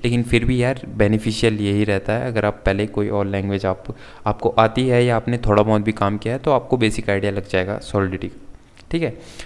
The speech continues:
तो बाकी तो मैं सिखाने वाला हूँ, ऐसी कोई दिक्कत की बात नहीं है। अगर की हुए हैं पहले से तो काफ़ी अच्छा है, ठीक है। तो यार Solidity ओवरव्यू में इतना ही था।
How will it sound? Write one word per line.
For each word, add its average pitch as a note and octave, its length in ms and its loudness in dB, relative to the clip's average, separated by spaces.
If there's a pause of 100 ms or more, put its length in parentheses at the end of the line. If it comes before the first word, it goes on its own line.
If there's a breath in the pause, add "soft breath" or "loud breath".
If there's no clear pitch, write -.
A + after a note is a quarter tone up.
(180 loud breath)
तो A2 160 2 (120)
बाकी A#2 260 4
तो C#3 100 2
मैं C#3 120 0
सिखाने A#2 340 0
वाला B2+ 200 -2
हूँ, E3 160 -8
ऐसी G#2+ 240 -4
कोई A2+ 160 -4
दिक्कत G#2 300 -6
की A2 100 -6
बात G2+ 280 -2
नहीं C#3 120 -8
है। E3 80 -10 (320 loud breath)
अगर G#2+ 260 0 (320)
की B2 160 2
हुए C3 180 4
हैं C3 200 0
पहले B2 160 -2
से D#3+ 160 -2
तो D#3+ 140 -4
काफ़ी G2 360 -4
अच्छा - 200 -12
है, - 80 -14 (140)
ठीक F3+ 100 -4
है। - 120 -10 (300 loud breath)
तो C#3+ 60 -2
यार D#3+ 140 2
Solidity A#2 500 2
ओवरव्यू B2 360 2
में B2+ 180 0
इतना A#2+ 180 -4
ही B2 200 -4 (120)
था। C3 240 -2